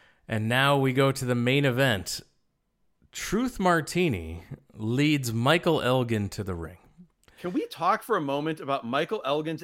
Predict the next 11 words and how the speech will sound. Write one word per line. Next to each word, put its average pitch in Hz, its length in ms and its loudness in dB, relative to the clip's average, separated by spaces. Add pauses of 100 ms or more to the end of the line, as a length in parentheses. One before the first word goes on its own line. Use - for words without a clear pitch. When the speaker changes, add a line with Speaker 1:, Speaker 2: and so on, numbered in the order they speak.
(100)
Speaker 2:
entrance 156 400 -10
gear? 175 320 -6 (200)
Speaker 1:
Yes, 95 260 -6
please. - 360 -12 (440)
Speaker 2:
He's 175 300 -10
wearing 254 360 -2
this, 220 200 -2
like, 156 200 -6 (340)
leather 269 460 -2 (320)
entrance 180 420 -8
jacket. 110 420 -8